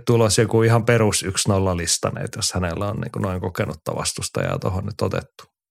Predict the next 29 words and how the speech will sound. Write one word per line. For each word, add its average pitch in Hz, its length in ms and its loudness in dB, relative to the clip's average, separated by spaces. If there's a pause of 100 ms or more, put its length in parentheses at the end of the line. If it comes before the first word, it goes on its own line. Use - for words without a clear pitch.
Tai 104 140 0
sit - 260 -4
on 127 120 2
vaan 127 160 4
ollut 120 140 4
vaikeeta 104 480 2
löytää 101 360 2
tai 101 120 2
on 95 80 2
peruuntunut 95 640 -2
tai 50 180 0
jotain. 50 320 -2
Ja – 50 80 -8 (840)
Jerryn 156 340 6
puhelinnumero 131 680 6
on 127 60 6
ollut 123 180 2
pikavalinnassa 113 720 4
siellä, 104 280 2
että - 260 -6 (260)
need 117 180 4
a 107 40 2 (140)
quick 123 260 2
fighter, 104 440 2 (140)
sit - 240 -6
soitetaan 87 420 -4
Suomen 92 320 -2
Turkuun. - 580 -10
Niin - 120 -20